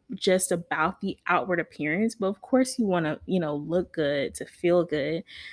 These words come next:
So I think that sticking to a self-care regimen definitely helps me. I make sure that I brush my teeth twice a day. I make sure I floss. <laughs> I make sure that, again, I work out. Um, I make sure I have, you know, some time to myself.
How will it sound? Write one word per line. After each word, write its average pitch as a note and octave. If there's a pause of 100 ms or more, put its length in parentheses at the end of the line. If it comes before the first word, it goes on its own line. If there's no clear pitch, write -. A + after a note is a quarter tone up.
So F3+
I F3
think G#3
that E3+
sticking F3+
to F3
a E3+
self-care D#3+
regimen D#3
definitely D#3
helps -
me. D#3+ (320)
I E3
make D#3
sure D#3+
that D3+
I C#3+
brush D3+
my -
teeth G#3+
twice G3
a G3
day. F#3
I D#3
make D3+
sure D3+
I -
floss. F3 (360)
<laughs> -
I F3
make E3
sure D#3
that, D3+
again, D#3
I D3
work C3+
out. F3 (260)
Um, C#3+ (260)
I E3
make D#3
sure E3
I D#3+
have, D#3+
you D3+
know, C#3+
some D3+
time D#3+
to -
myself. D#3+